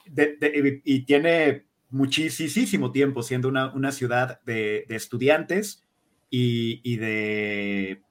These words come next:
pues, de cultura en, en ese sentido. Y el festival empieza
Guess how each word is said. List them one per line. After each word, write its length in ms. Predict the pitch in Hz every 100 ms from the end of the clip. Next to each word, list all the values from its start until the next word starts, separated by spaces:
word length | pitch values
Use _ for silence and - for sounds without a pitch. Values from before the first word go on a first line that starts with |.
| _
pues, 160 | 117 104
de 100 | 123
cultura 640 | 135 131 156 175 180 165
en, 460 | 131 113 110 104 - _
en 300 | 139 127 131
ese 160 | 135 151
sentido. 540 | 143 139 156 175 202 - _ _ _ _ _ _ _ _ _ _
Y 500 | 190 208 214 - - _ -
el 200 | 156 147
festival 600 | 156 - 160 156 190 240
empieza 960 | 240 - 190 202 202 196 170 202 -